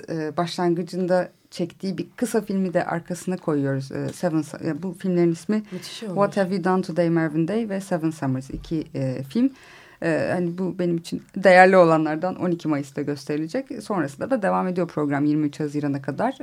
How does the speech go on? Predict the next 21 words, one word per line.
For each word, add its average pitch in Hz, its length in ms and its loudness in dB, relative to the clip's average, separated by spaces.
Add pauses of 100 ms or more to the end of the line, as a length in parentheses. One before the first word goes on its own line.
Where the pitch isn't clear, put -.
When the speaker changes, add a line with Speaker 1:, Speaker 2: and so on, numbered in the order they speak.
Speaker 1:
Salt 185 280 0
online 185 340 2
nokta 175 260 -2
org'a 170 360 0
girip 160 460 -4
ya 170 140 -2
da 170 140 0
Facebook'ta 160 680 -6
Salt 151 300 -6
Online'ı, 139 540 -2 (200)
e, 127 200 -4 (240)
takip 156 340 -8
edip, - 260 -6 (400)
e, - 180 -6 (220)
her 175 360 4
haftaki - 380 -6
programdan 151 680 -2 (100)
haberdar 156 600 -2 (160)
olabilir 135 360 -6
merak 135 340 -8
edenler. - 420 -16